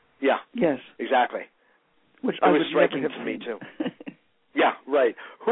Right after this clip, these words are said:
Speaker 1: would have thunk it, you could say, you know? But, but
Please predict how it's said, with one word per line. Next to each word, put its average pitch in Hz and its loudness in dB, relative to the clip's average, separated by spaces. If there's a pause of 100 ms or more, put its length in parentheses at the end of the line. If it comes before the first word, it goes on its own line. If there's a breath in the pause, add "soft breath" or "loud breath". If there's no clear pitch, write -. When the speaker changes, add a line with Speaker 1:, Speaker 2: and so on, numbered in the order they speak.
(120)
Speaker 1:
would 208 4
have 139 0
thunk 165 0
it, 113 0
you 113 -6
could 113 -8 (100)
say, 107 4
you 113 -4
know? 120 -4 (400 loud breath)
But, 120 0 (600 soft breath)
but 160 2